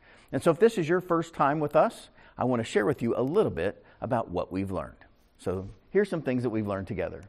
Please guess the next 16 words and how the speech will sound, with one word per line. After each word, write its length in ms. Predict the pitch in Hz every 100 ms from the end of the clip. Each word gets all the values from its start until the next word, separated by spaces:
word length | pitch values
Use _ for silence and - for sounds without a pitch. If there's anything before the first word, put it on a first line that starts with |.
| - _ - -
The 80 | 151
first 300 | - 240 -
thing 160 | 135 113
I 20 |
want 160 | 107
to 40 | 107
share 220 | - 107
with 160 | 107 104
you 240 | 101 113 -
is 200 | 131 120
that 200 | 127 123
if 200 | 135 143
we're 160 | 208
not 200 | 262 233
good 200 | 165 202
news 520 | 175 170 190 233 -